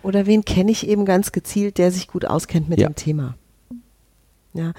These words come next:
Speaker 1: Oder wenn ich jetzt 'ne, wenn ich jetzt 'ne Entscheidung zu treffen hätte oder wenn ein Paar 'ne Entscheidung zu treffen hätte für einen Namen vom Kind und hat die Vorauswahl getroffen über drei oder vier Namen,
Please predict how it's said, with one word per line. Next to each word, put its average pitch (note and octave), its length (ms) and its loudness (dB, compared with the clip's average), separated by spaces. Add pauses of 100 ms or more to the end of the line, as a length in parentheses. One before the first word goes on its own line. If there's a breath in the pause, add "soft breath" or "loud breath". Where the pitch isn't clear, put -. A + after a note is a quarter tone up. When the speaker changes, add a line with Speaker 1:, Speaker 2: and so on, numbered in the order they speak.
(240 loud breath)
Speaker 1:
Oder F3+ 240 2
wenn F#3+ 140 4
ich G#3 100 2
jetzt G#3 220 2
'ne, G3 100 4 (320 loud breath)
wenn F3+ 140 2
ich F#3+ 80 0
jetzt F#3 220 0
'ne F#3 60 2
Entscheidung G3 420 2
zu - 120 -6
treffen G3 300 -2
hätte F#3+ 160 2
oder F#3 180 0
wenn F3 180 2
ein F3 40 -6
Paar G3 400 0
'ne G3+ 140 4
Entscheidung F#3 440 0
zu F#3+ 140 -6
treffen F#3 320 -2
hätte F3+ 240 0
für - 140 -6
einen E3+ 100 2
Namen F3+ 300 4
vom E3+ 280 -4
Kind G#3+ 420 2 (280 loud breath)
und F3 160 -2
hat F#3 140 2
die F#3+ 80 -2
Vorauswahl G3 500 4
getroffen F#3 460 0
über F3+ 120 4
drei F3 220 2
oder F#3 140 4
vier F3 200 0
Namen, F3+ 480 2